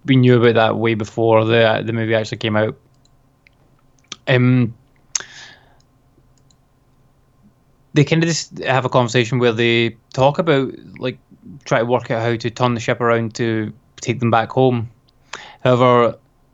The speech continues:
Tony thinks that it's actually a better idea that they go to Thanos and take the fight to him,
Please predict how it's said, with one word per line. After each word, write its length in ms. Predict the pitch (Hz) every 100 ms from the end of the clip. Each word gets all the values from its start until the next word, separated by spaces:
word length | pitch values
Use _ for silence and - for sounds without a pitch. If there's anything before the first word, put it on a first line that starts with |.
| _ _ _ -
Tony 240 | 147 151
thinks 320 | 143 131 127
that 380 | - 123 117 - _ _ _ _ -
it's 180 | 127 -
actually 360 | 143 139 147 139
a 20 |
better 320 | 117 127 131
idea 260 | 127 120 110
that 180 | 113 107
they 180 | 117
go 280 | 113 113 123
to 260 | 113 - 131
Thanos 540 | 131 123 127 131 123
and 160 | - 113
take 200 | 120 120
the 60 | 110
fight 220 | 117 104
to 80 | 104
him, 300 | 117 135